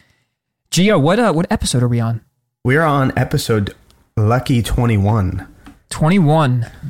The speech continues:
Speaker 2: Veintiuno.
Speaker 1: Nice.
Speaker 2: Little, little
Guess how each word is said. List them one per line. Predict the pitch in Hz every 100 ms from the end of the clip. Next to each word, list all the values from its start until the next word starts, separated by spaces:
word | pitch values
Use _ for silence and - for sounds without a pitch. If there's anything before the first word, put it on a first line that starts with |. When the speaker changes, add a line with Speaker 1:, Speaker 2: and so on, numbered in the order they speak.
| -
Speaker 2:
Veintiuno. | 127 143 127 139 147 120 95 65 90 - - - _
Speaker 1:
Nice. | - 107 120 - - - _ _ _ -
Speaker 2:
Little, | 107 101 95 - - - - _ _ _
little | 117 -